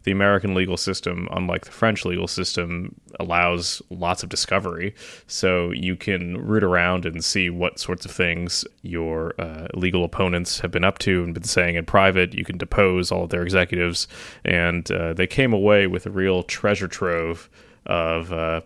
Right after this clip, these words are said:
private utterances. You know, people have often wondered whether Tucker Carlson believes all the things that he says, given, you know, his past reputation as a reasonable conservative, and his private text messages just clearly demonstrate that it's all a bit of a show.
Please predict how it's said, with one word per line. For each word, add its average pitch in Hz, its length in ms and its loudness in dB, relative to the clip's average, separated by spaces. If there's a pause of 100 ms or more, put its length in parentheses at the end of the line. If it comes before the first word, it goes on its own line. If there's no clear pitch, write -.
private 101 400 4
utterances. 87 720 -4
You - 60 -4
know, 87 300 -8
people 113 220 0
have 92 100 2
often 95 340 2
wondered 98 320 2
whether 90 340 0 (260)
Tucker 95 240 -4
Carlson 92 420 0
believes 120 440 4
all 98 100 4
the 92 100 -2
things 90 240 -2
that 90 100 -2
he 90 40 -2
says, 87 560 0 (300)
given, 85 460 -2 (160)
you 87 80 -6
know, 82 60 -8
his 85 100 -6
past - 340 -4
reputation - 500 -4
as 85 140 -6
a 87 60 -4
reasonable 92 420 0
conservative, 85 640 -8
and 85 220 -2
his 90 100 -6
private 90 380 0
text - 240 -6
messages 85 520 -8 (380)
just - 380 -4 (240)
clearly 98 520 2
demonstrate 82 800 -2 (300)
that 85 360 0
it's 95 140 -6
all 87 220 -2
a - 20 -4
bit 82 160 -6
of 87 100 -10
a 90 40 -8
show. 117 540 0